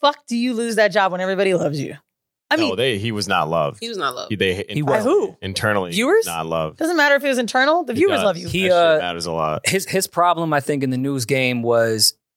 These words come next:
Speaker 4: there's mad people that hate Tucker, and then there's a lot of people that love him. Don was kinda hated by everybody.
Speaker 2: Yeah.
Speaker 4: He didn't, he needed to pick a side.
Speaker 1: Mm.
Speaker 4: He's what news should be. You should just be unbiased and kinda go with whatever the topic is and then form your opinion.
Speaker 1: Hmm.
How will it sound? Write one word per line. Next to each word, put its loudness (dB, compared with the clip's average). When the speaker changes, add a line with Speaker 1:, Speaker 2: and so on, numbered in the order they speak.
Speaker 4:
there's 0
mad 0
people -2
that 2
hate -4
Tucker, 0
and -2
then -2
there's -6
a -4
lot 4
of -2
people -2
that 0
love 0
him. -12
Don 0
was -2
kinda -2
hated -2
by 0
everybody. -4
Speaker 2:
Yeah. -4
Speaker 4:
He -2
didn't, -2
he -2
needed 0
to 0
pick -4
a -2
side. 2
Speaker 1:
Mm. -2
Speaker 4:
He's 0
what 0
news 0
should 2
be. -8
You -6
should 0
just -4
be -4
unbiased 2
and -2
kinda 0
go 2
with 0
whatever 0
the -8
topic 0
is -2
and -2
then -2
form 0
your -2
opinion. -6
Speaker 1:
Hmm. -4